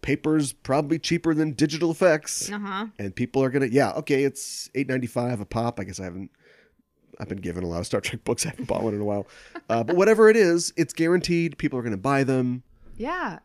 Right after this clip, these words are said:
Speaker 2: absolutely.
Speaker 1: I know you're not in the book business.
Speaker 2: Yeah, but it's, it, I think it's
Speaker 1: This guy's gotta go.
Speaker 2: silly to just cut that out.
Speaker 1: This guy's gotta go.
Speaker 2: Yeah. Yeah, it doesn't sound like he's
Speaker 1: It's a
Speaker 2: necessarily
Speaker 1: real
Speaker 2: got
Speaker 1: Commander
Speaker 2: great
Speaker 1: De-,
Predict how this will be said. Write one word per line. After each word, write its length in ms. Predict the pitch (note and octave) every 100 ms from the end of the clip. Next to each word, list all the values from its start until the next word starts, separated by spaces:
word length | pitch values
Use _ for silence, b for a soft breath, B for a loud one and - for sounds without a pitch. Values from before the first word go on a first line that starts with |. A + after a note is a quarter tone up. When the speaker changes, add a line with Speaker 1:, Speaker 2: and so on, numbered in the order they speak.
| -
Speaker 2:
absolutely. 500 | B3 - D#4 E4 -
Speaker 1:
I 40 |
know 120 | D3+ E3+
you're 140 | F3+
not 200 | E3 D#3+
in 100 | D#3+
the 60 | D3
book 380 | A2 C3 C#3+ -
business. 680 | B2+ A#2 G#2+ A#2+ B2+ - - _ _ _ _ _ _ _ - - -
Speaker 2:
Yeah, 320 | A4+ F#4 C4 A3
but 100 | F4
it's, 340 | E4+ - - -
it, 200 | C#4+ -
I 140 | A#3+ C#4
think 240 | D4 C4+
it's 380 | C#4 B3+ - - _
Speaker 1:
This 100 | -
guy's 120 | - G#2
gotta 200 | - E2+
go. 60 |
Speaker 2:
silly 420 | E2 D#2+ F#3 F#3+ - _ - -
to 420 | - A3 G3 F#3+
just 260 | F#3 G#3 -
cut 220 | - A3
that 160 | A3 G3+
out. 400 | B3 F4+ D#3 - _
Speaker 1:
This 80 |
guy's 180 | - E2+
gotta 180 | E2+ -
go. 180 | - - _
Speaker 2:
Yeah. 240 | - E2+ - _ _ _ _ _ _ -
Yeah, 100 | -
it 100 | -
doesn't 380 | F3+ F3+ E3+ D#3+ _ _ _ -
sound 260 | F3+ D#3+
like 160 | D#3+ D#3+
he's 140 | D#3
Speaker 1:
It's 80 | -
a 40 |
Speaker 2:
necessarily 260 | C#3+ D#3 A#2+
Speaker 1:
real 180 | C3 B2+
Speaker 2:
got 80 | B2
Speaker 1:
Commander 320 | A2+ G#2 A#2+ G#2+
Speaker 2:
great 160 | F2 -
Speaker 1:
De-, 200 | C3